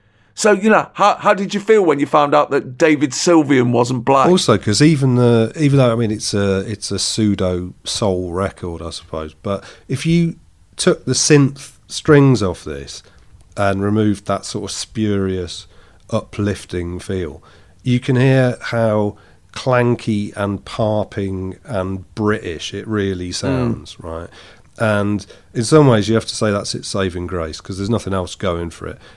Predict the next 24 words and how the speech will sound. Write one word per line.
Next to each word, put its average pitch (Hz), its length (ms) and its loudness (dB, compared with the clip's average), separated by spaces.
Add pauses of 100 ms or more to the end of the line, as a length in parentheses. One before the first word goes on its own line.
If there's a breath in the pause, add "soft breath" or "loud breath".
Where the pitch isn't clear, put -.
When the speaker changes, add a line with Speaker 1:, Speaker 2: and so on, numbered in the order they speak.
Speaker 2:
and 92 100 -10
at 95 60 -6
least 101 300 -2
that's 92 180 -8
a 101 60 -6
moderately 92 560 -4
weird 87 480 -8
sound, 85 400 -10
but 104 100 -10
it's 101 140 -8
not 127 320 2
a 120 80 -2
good 110 260 0
sound. 82 320 -8 (400 loud breath)
And 101 300 0 (560 soft breath)
I 131 80 -2
feel 151 340 6
now 135 400 4 (120)
sometimes 127 600 0
you're 117 140 4
almost 117 300 2
expected 113 640 -4
to 107 100 -4
like 104 500 0